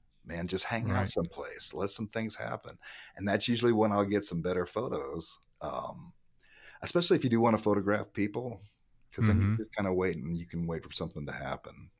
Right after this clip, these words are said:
Speaker 1: Wait for the,
Speaker 2: Right.
Speaker 1: that interesting cat to walk into the, you know, the frame.
Speaker 2: Right. Right.
Speaker 1: Um, <laughs> but yeah, man,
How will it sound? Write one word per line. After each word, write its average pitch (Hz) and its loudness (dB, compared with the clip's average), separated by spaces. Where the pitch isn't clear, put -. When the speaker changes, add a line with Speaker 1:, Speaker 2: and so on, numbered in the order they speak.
Speaker 1:
Wait - -12
for 78 -12
the, - -4
Speaker 2:
Right. 95 -2
Speaker 1:
that - -8
interesting 73 -6
cat 65 -8
to 71 -10
walk 65 -10
into - -16
the, - -18
you 69 -14
know, 65 -16
the 65 -14
frame. 87 0
Speaker 2:
Right. 95 2
Right. 90 2
Speaker 1:
Um, 87 -4
<laughs> - -20
but 95 -2
yeah, 76 -6
man, 60 -12